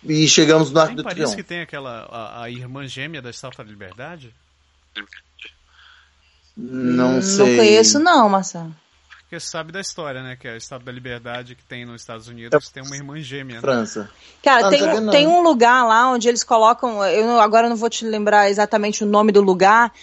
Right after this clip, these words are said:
Speaker 3: onde tem a réplica da, ah não, mas isso é, isso é em Londres.
Speaker 1: O quê?
Speaker 3: A réplica da, do foguinho da Estátua da Liberdade.
Speaker 1: É verdade.
Speaker 3: É em Londres
Speaker 1: Não,
Speaker 3: eles
Speaker 1: não, em
Speaker 3: fizeram
Speaker 1: Paris,
Speaker 3: isso.
Speaker 1: em Paris.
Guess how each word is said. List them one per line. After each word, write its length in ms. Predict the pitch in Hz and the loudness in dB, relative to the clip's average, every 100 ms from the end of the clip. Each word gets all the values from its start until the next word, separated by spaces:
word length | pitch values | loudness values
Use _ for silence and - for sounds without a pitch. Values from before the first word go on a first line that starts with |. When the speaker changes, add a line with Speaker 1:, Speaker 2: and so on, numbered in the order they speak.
| - - | -20 -6
Speaker 3:
onde 280 | 208 233 220 | 0 0 0
tem 340 | - 233 247 | 2 2 4
a 100 | 262 | 2
réplica 760 | 233 226 220 262 269 269 285 254 | 2 0 -2 -2 -2 -6 0 2
da, 580 | 226 233 233 233 220 - | 4 4 6 6 4 4
ah 100 | 247 | 2
não, 180 | 247 226 | 2 2
mas 220 | 214 196 | 0 -2
isso 180 | 202 - | -4 -2
é, 280 | 220 214 202 | -2 -2 -4
isso 200 | 190 226 | -6 -2
é 40 | |
em 20 | 208 | 0
Londres. 540 | 185 185 185 190 - | 2 0 -2 -4 -8
Speaker 1:
O 80 | - | -14
quê? 240 | - 127 110 | -4 -2 0
Speaker 3:
A 100 | 202 | 2
réplica 500 | 220 214 220 214 220 | 4 4 2 0 2
da, 220 | 202 202 | 4 4
do 100 | 190 | 2
foguinho 460 | 202 233 208 196 202 | 0 0 0 -2 0
da 80 | 196 | 0
Estátua 320 | 196 196 196 | 2 0 2
da 80 | 190 | 0
Liberdade. 640 | 190 190 180 175 180 175 | 2 2 4 2 2 2
Speaker 1:
É 160 | 143 139 | 2 2
verdade. 320 | 147 139 135 | 0 0 2
Speaker 3:
É 40 | |
em 120 | 208 202 | 4 6
Londres 360 | 202 226 226 | 6 6 4
Speaker 1:
Não, 80 | 233 | 4
Speaker 3:
eles 100 | 233 | 2
Speaker 1:
não, 60 | 294 | 2
em 40 | |
Speaker 3:
fizeram 360 | 233 214 202 196 | 2 2 2 0
Speaker 1:
Paris, 140 | 190 | -8
Speaker 3:
isso. 120 | - | -12
Speaker 1:
em 40 | 208 | -12
Paris. 500 | 233 233 220 - | -10 -10 -10 -14